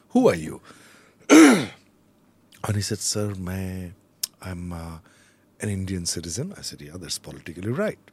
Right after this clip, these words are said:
Who are you?" Then he answered that question, uh, "Sir, I am from Haryana."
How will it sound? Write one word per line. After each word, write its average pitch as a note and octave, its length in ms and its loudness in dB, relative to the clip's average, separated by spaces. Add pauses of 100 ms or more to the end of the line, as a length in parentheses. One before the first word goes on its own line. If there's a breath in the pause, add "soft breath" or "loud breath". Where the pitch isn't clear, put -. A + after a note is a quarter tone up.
(720 loud breath)
Who F2+ 120 -8
are E2 160 -8
you?" C#3+ 180 4 (1200 soft breath)
Then C#3 180 4
he B2+ 460 2
answered A2 320 0
that F#2+ 200 -10
question, F2+ 540 -4 (100)
uh, E2+ 220 -8
"Sir, F2+ 320 -4
I F2 180 -4
am D#2+ 500 -8
from D#2+ 240 -10
Haryana." D2+ 480 -10